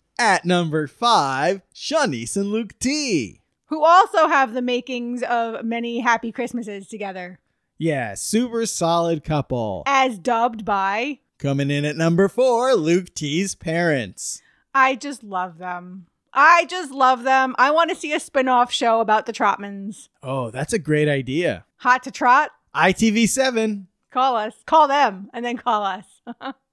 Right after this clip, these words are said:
Speaker 1: Yeah, actually, yeah. Trotmans call us and we'll call I T V seven together. Coming in at number three, it is your favorite,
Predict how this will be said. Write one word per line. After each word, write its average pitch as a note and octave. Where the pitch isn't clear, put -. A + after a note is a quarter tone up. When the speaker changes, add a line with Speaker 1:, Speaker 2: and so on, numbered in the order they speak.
Speaker 1:
Yeah, F#3
actually, F#3+
yeah. F3+
Trotmans B3
call G3
us F3+
and F#3
we'll G#3+
call B3
I F3
T A3+
V C4+
seven E3
together. B3
Coming C4+
in G#3
at G3
number A3
three, F#3
it A#3
is A3
your F#3+
favorite, C3